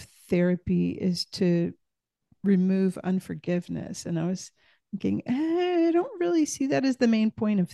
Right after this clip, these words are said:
therapy. I've, I see the main point of therapy is removing blocks to God's love." Now, forgive-,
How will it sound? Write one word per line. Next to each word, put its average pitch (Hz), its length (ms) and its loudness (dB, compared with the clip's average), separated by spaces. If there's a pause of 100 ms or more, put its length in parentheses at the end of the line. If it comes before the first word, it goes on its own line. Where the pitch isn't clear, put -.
therapy. 202 480 2
I've, 190 160 2 (520)
I 214 100 6
see 302 160 2
the 285 100 6
main 202 220 4
point 185 240 -4
of 180 120 -4
therapy 180 560 2
is 180 160 2
removing 175 480 4
blocks 175 420 0
to 170 80 -4
God's - 400 -6
love." - 360 -4 (1000)
Now, 190 120 6
forgive-, 226 440 6